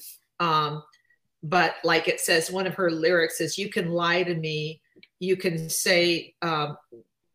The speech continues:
we've, uh, meant to be, still words can't change the way I feel." So she's taking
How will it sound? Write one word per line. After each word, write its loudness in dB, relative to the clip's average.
we've, 0
uh, -6
meant 2
to -2
be, -2
still 0
words 2
can't -6
change -4
the -6
way -4
I -4
feel." -2
So -2
she's -2
taking 2